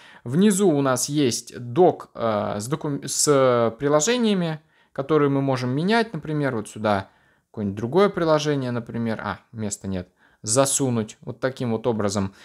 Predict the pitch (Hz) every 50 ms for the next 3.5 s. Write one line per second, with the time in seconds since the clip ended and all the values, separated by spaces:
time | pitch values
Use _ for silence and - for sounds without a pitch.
0 | - _ _ - 123 - 196 208 180 165 143 131 131 139 151 147 - - 131 123
1 | 123 127 127 123 110 - - 117 113 110 110 113 131 131 127 120 110 107 - 113
2 | 104 104 104 104 123 120 120 113 104 101 - - 104 101 101 113 131 131 120 110
3 | 110 107 92 - - - - - - -